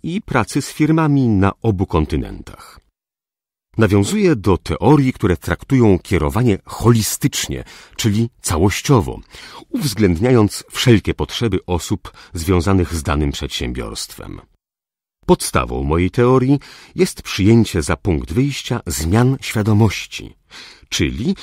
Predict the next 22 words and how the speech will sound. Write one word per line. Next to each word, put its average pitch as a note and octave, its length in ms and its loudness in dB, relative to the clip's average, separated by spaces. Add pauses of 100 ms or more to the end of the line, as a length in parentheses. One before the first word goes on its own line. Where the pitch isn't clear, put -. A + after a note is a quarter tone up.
(140)
postrzegania C3 540 0
rzeczywistości G#2+ 760 -4
z - 180 -8
innej B2 320 4
perspektywy. - 800 -8 (1000)
Pragnę, C#3+ 420 4 (240)
aby E2+ 200 2
ta F3+ 140 -2
książka B1 640 -4 (280)
otworzyła A#2 540 0
świadomość G#2+ 580 0
polskich G#2+ 440 2
menedżerów E2 640 0
i E2+ 60 -6
liderów D2+ 500 -2
na C2+ 220 -4
pewne G#2+ 380 -2
zjawiska, C#2+ 640 -6 (360)
którymi F3 440 2
się - 220 0
nie G#2 140 4
zajmowali, F2 760 -2